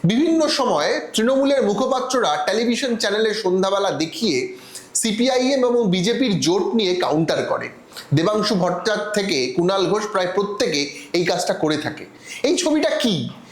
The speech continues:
এই ছবিটা হচ্ছে অটল বিহারী বাজপেয়ী এবং জ্যোতি বসুর একসাথে ছবি কলকাতার শহীদ মিনারে। সেই বছর জনতা পার্টি এবং কমিউনিস্ট পার্টি একজোট হয়েছিল কংগ্রেসের বিরুদ্ধে, কংগ্রেসের দুর্নীতির বিরুদ্ধে।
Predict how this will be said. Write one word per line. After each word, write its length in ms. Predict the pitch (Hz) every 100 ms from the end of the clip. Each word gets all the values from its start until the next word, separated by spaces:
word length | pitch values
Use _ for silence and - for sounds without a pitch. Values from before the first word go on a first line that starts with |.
| - -
এই 200 | 208 330
ছবিটা 320 | 285 302 285
হচ্ছে 520 | 302 302 - 190 180
অটল 360 | - 175 247 254
বিহারী 420 | 240 247 269 269
বাজপেয়ী 580 | 185 175 180 - 269 240
এবং 260 | 240 233 175
জ্যোতি 300 | 175 180 226
বসুর 480 | 196 196 190 180 -
একসাথে 500 | 180 - - 220 233
ছবি 280 | - 190 233
কলকাতার 840 | 220 170 175 190 220 262 - - -
শহীদ 500 | - - 285 294 247
মিনারে। 440 | 196 156 123 - - - - -
সেই 420 | - - 269 349
বছর 420 | 277 202 202 185
জনতা 380 | 143 170 208 254
পার্টি 340 | 254 262 294
এবং 260 | 254 240 233
কমিউনিস্ট 480 | 226 180 226 254 -
পার্টি 220 | 247 254 247
একজোট 500 | 165 170 180 202 233
হয়েছিল 460 | 233 233 - 147 147 -
কংগ্রেসের 520 | 180 190 220 233 247
বিরুদ্ধে, 540 | 190 175 160 120 147 190 - - -
কংগ্রেসের 560 | 214 233 247 247 226 175
দুর্নীতির 500 | 247 247 262 254 196
বিরুদ্ধে। 500 | 156 123 110 117